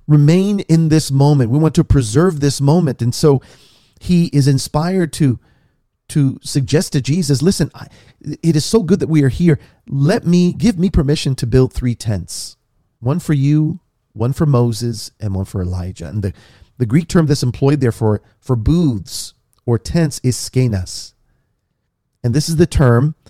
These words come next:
for tabernacle or tent. And this is reminiscent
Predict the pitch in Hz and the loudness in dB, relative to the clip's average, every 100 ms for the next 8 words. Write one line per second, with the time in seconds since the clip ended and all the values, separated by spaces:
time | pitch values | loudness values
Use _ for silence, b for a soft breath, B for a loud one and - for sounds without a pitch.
0 | b b - 127 - 151 165 175 117 95 | b b -2 -2 0 0 0 0 -2 -6
1 | - - _ _ _ _ _ _ - 113 | -10 -16 _ _ _ _ _ _ -6 -4
2 | - - 175 101 - _ _ _ _ _ | -4 -2 -2 -4 -14 _ _ _ _ _
3 | _ _ _ _ 131 160 180 139 147 151 | _ _ _ _ -2 0 0 2 4 4
4 | 127 143 208 147 110 117 | 2 0 -2 -2 -2 -4